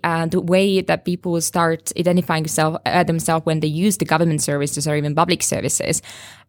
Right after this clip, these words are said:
Um, are we gonna have the fingerprints? Are we gonna have, uh, just like, uh, I don't know, our iPhones identifying our, ourselves with just the facial, uh, methods, or,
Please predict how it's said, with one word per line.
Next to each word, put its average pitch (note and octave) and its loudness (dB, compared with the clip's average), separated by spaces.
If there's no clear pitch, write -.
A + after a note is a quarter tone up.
Um, E3+ 0
are F3+ 2
we G3 4
gonna G3+ 2
have E3 2
the E3 -4
fingerprints? D3 -2
Are E3 4
we E3 4
gonna E3+ 2
have, D#3+ 0
uh, E3 0
just - -6
like, D3+ -2
uh, - -4
I F2 -4
don't C#3+ -4
know, A#1 -4
our D#3 4
iPhones D#3+ 0
identifying D#3+ 2
our, D#3 -2
ourselves D#3 0
with D#3 -2
just - -2
the F3 -2
facial, D#3 -2
uh, D#3+ -4
methods, - -4
or, D#3 0